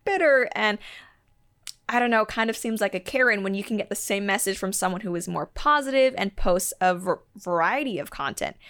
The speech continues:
Doesn't seem like there would be much reason if you ask me. Um, so she obviously got a lot of pushback from that post because it kinda seems like she's ragging on people who are actually trying to boost her message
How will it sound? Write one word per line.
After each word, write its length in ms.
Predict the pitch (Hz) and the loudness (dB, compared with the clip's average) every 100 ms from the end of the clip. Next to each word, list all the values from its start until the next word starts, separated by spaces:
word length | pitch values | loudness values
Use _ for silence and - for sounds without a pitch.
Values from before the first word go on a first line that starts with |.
| - - - - - | -20 -20 -18 -18 -8
Doesn't 320 | - 311 285 | -2 -2 -2
seem 260 | - 320 302 | -4 -4 -2
like 200 | 285 247 | -2 2
there 160 | 254 | 4
would 100 | 254 | 4
be 140 | 247 233 | 2 -2
much 260 | 226 - | -2 -4
reason 380 | 240 285 269 220 | -2 0 2 2
if 200 | - 208 | 0 -2
you 140 | 208 208 | 0 2
ask 340 | 190 190 - | 2 -2 -4
me. 300 | 240 208 147 - | -2 0 -2 -2
Um, 140 | 190 | -2
so 120 | 196 | 0
she 220 | 226 359 370 | -2 2 4
obviously 520 | 226 208 214 - 208 | 4 2 0 0 2
got 200 | 180 180 | 2 2
a 60 | |
lot 180 | 185 180 | 2 2
of 160 | 180 - | 0 -6
pushback 680 | - 226 226 - 240 254 - | -2 -2 -2 -2 0 0 -4
from 440 | - - 202 202 220 | -20 -4 2 2 2
that 220 | 196 - | 0 0
post 320 | 214 208 269 | 0 2 0
because 200 | - 262 | -4 -6
it 80 | 208 | -6
kinda 260 | - 311 277 | -4 -2 -2
seems 280 | - 214 214 | -2 -2 -2
like 140 | 185 | -2
she's 260 | - 190 196 | -4 -8 -4
ragging 480 | 170 190 202 196 202 - - - | -2 -2 -2 -4 -6 -12 -14 -4
on 140 | 202 | -4
people 340 | 190 202 208 196 | -2 -4 -2 -2
who 160 | 190 | 0
are 120 | 190 170 | 2 2
actually 600 | 147 - - 190 180 _ - | 0 -4 -4 -2 -2 _ -18
trying 520 | - 185 160 170 190 | -6 -2 -2 -2 -4
to 120 | 185 | -8
boost 500 | - 175 165 - - | -6 -6 -4 -4 -6
her 120 | 202 | -4
message 720 | 196 196 - 349 254 - - | 0 0 -2 -2 -4 -4 -8